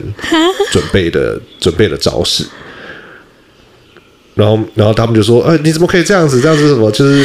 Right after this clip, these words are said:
Speaker 2: 就是被，就是大家都觉得被蝙蝠侠背叛。
Speaker 1: 嗯。
Speaker 2: 后来蝙蝠侠就对他们说：“就是我们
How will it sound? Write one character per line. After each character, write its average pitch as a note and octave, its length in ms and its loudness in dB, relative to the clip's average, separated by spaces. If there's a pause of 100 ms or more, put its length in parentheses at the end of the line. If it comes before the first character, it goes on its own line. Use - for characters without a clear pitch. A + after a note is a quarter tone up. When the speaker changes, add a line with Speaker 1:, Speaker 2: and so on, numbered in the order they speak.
Speaker 2:
就 C3+ 80 2
是 C#3 160 2
被， B2 300 0
就 C3+ 180 0
是 A#2+ 60 -2
大 B2 100 0
家 A#2+ 60 2
都 A#2 80 2
觉 G#2 140 0
得 F2+ 60 2
被 G2+ 120 0
蝙 - 120 -2
蝠 D2+ 80 -4
侠 D2+ 140 -2
背 E2+ 180 -2
叛。 - 160 -2 (300)
Speaker 1:
嗯。 G#3+ 560 0
Speaker 2:
后 C#3+ 100 0
来 A#2+ 80 4
蝙 G2 160 2
蝠 F2 60 -2
侠 F2+ 160 2
就 F#2+ 140 2
对 F#2+ 120 0
他 F2+ 120 2
们 E2+ 100 -4
说 F2 180 2
：“就 F2 80 0
是 F2+ 280 2
我 F#2 160 2
们 F#2+ 180 0